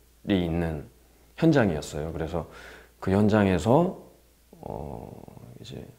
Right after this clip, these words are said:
아버지, 우리네 아버지 혹은 어머니들이 일하는 모습을 보면서 그냥 뭔가를 깨닫게 되는 이야기입니다.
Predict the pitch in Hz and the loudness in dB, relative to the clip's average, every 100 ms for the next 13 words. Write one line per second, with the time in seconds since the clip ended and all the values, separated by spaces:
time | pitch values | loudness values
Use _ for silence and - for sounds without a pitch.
0 | _ _ _ _ _ - 92 107 - 76 | _ _ _ _ _ 2 6 6 4 -4
1 | - - _ _ _ _ _ - 67 104 | -8 -20 _ _ _ _ _ -12 -2 2
2 | 110 104 98 87 80 92 87 131 170 180 | 4 4 4 0 0 -2 0 0 0 -4
3 | 135 127 165 185 - - 107 101 92 80 | -4 2 4 2 -4 0 4 4 2 -2
4 | - _ _ _ _ _ _ _ _ 98 | -8 _ _ _ _ _ _ _ _ -2
5 | 92 98 117 117 107 95 87 98 95 - | 2 4 4 4 2 0 -2 0 -2 -2
6 | 85 85 82 101 90 - - - - _ | -4 -4 -2 -2 -4 -6 -20 -20 -20 _
7 | _ - 80 82 73 - - - - - | _ -14 -12 -10 -10 -12 -14 -16 -14 -6
8 | 98 104 101 92 90 143 147 123 - 80 | 0 2 2 0 0 0 0 -2 -2 -2
9 | 101 135 - - - _ - _ - 76 | -2 -4 -12 -20 -20 _ -20 _ -10 -8
10 | 73 - 73 67 - 65 78 - - | -8 -10 -12 -12 -14 -16 -14 -14 -16